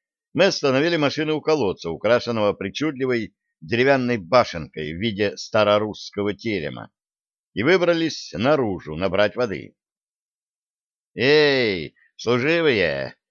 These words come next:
потеряли чего?» Я повернулся на голос. Из-за невысокого деревянного забора, выкрашенного в странный бледно-фиолетовый цвет, выглядывал не старый, лет сорок, не больше, мужчина с бритым лицом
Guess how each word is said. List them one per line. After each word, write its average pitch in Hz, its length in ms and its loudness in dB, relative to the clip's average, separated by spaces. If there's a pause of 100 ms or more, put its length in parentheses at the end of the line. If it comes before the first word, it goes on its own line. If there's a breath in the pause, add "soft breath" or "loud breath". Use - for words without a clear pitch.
(120)
потеряли 127 600 4
чего?» 143 460 0 (880)
Я 104 200 4
повернулся 120 580 2
на 135 120 -2
голос. 92 520 -2 (540)
Из-за 104 280 0
невысокого 117 880 2
деревянного 107 640 0
забора, 98 640 0 (360)
выкрашенного 104 680 -2
в - 80 -14
странный 104 540 2
бледно-фиолетовый 92 960 -2
цвет, 123 400 -6 (640)
выглядывал 151 600 4
не 147 120 0
старый, 101 540 2
лет 123 240 -2
сорок, 107 460 -2
не 87 120 -6
больше, 123 540 -4 (380)
мужчина 143 600 -2
с 107 80 -6
бритым 123 440 -2
лицом 87 560 -6